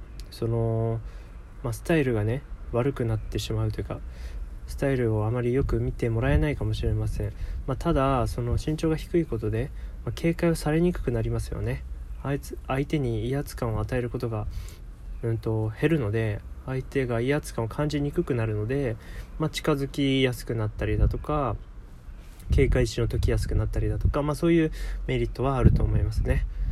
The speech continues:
まあ、あとは、うんと、なんだろう、まあ、小さい、身長が小さいってことで、その、子供とかにもその威圧感を与えなかった。もうとにかくなんかこう、身長が高いことが、その、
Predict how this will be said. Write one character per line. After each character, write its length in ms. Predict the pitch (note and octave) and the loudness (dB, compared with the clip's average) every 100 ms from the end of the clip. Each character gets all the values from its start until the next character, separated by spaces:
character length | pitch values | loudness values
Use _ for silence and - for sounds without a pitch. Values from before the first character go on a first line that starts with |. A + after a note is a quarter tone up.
| - - - - | -2 -4 -4 -2
ま 120 | D3 | 0
あ、 40 | |
あ 60 | D3+ | -2
と 280 | - D3 C3+ | 0 0 2
は、 340 | C3+ C#3 A2 B2 - C#3 | 2 2 0 -4 -8 -4
う 40 | |
ん 120 | B2+ | -2
と、 160 | B2+ B2+ | 0 0
な 140 | B2+ | 0
ん 20 | A#2+ | 0
だ 80 | |
ろ 60 | G#2+ | 0
う、 20 | |
ま 140 | A#2+ A#2+ | 0 0
あ、 20 | |
小 260 | A#2 C3+ | 0 -2
さ 160 | B2+ C#3 | 0 -4
い、 120 | D#3 - | -6 -4
身 160 | D3 C3+ | -2 -2
長 140 | C3+ | -2
が 80 | B2+ | -4
小 220 | A#2+ C3+ | -2 -4
さ 160 | B2+ C3+ | -4 -4
い 40 | |
っ 40 | A#2+ - - - - | -6 -10 -16 -12 -8
て 80 | A#2+ | -4
こ 140 | A#2+ | -4
と 100 | C3+ | -2
で、 340 | C#3+ D#3+ B2 A2+ - - - - - - | 0 0 0 -4 -10 -16 -16 -16 -18 -10
そ 140 | - | -4
の、 720 | A#2 A2+ A2+ A2+ A2+ A2 A2+ - - - - | -2 0 0 0 -2 -2 -4 -8 -14 -14 -8
子 140 | - | -2
供 220 | D3 E3 E3 | 2 4 6
と 100 | - | 4
か 140 | A#2+ | 4
に 100 | A2+ | 2
も 200 | A#2 E3 - - - | 2 0 -2 -2 -4
そ 140 | - | -2
の 100 | A2+ | -2
威 120 | A2+ | 0
圧 200 | A#2 A2+ | -2 -4
感 140 | - G#2 | -4 -4
を 40 | |
与 140 | G#2 A2 | -2 0
え 60 | |
な 100 | G#2+ | 0
か 60 | G#2 | -2
っ 40 | |
た。 80 | G#2+ - | -6 -6
も 60 | C3+ | -6
う 40 | |
と 120 | - G3+ | 0 0
に 120 | E3+ | 2
か 100 | A#2 | 0
く 120 | B2+ | -2
な 80 | A#2+ | -2
ん 40 | |
か 100 | A2 | -4
こ 260 | G#2+ A#2 A2 | -2 -2 -2
う、 920 | - - - - - - - - - | -8 -18 -20 -18 -18 -18 -18 -8 -2
身 60 | E3 | 0
長 100 | D#3 | 2
が 80 | D#3 | 0
高 260 | C#3+ E3 | 0 -2
い 80 | D#3 | -2
こ 160 | - A#2 | -4 -4
と 520 | A#2+ A#2 A2+ A2+ A2 | -2 0 0 0 0
が、 380 | B2+ C3 G#2+ - | 0 0 -2 -6
そ 180 | - - | -10 -8
の、 220 | A#2 G#2+ | -6 -6